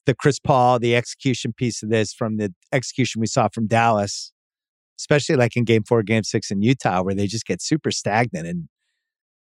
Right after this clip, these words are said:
just seem like they've watched a whole bunch of Kobe highlights from the two thousands of what to do and,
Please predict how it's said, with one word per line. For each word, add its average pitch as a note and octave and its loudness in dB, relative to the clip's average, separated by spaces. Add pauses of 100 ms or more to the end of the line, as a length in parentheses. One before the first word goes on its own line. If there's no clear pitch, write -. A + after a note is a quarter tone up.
(120)
just - -2
seem C#3 4
like A#2 4
they've G#2+ 2
watched A2+ 0 (520)
a B2+ 0
whole B2 2
bunch A#2+ 0
of A2 -4
Kobe B2 2
highlights G#2+ 0 (720)
from G#2+ 2
the A2+ 0
two A#2+ 4
thousands G#2+ 2
of G2+ -6
what G#2 0
to A2 -6
do G#2+ 2
and, F#2 -4